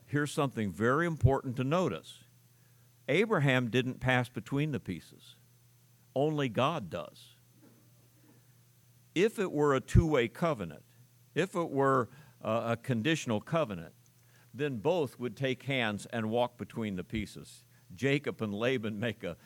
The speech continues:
covenant, you know, two crooks together that, that can't trust each other out of their sight.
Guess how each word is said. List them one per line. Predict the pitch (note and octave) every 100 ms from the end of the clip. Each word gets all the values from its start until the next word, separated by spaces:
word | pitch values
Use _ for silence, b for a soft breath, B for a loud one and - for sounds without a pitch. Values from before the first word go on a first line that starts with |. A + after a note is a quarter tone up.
| B B
covenant, | - C3+ G#2+ F#2+
you | G2+ G2+
know, | F#2+
two | - C#3
crooks | A#2+ - C3+ -
together | - F#2+ B2+ A#2 G2
that, | F#2+ G#2 F2+
that | G2 - -
can't | B2+ A2
trust | - B2+ -
each | A2 -
other | A2 G2+
out | G2+ A2
of | F#2+
their | F#2
sight. | F2+ C3+ A2+ G2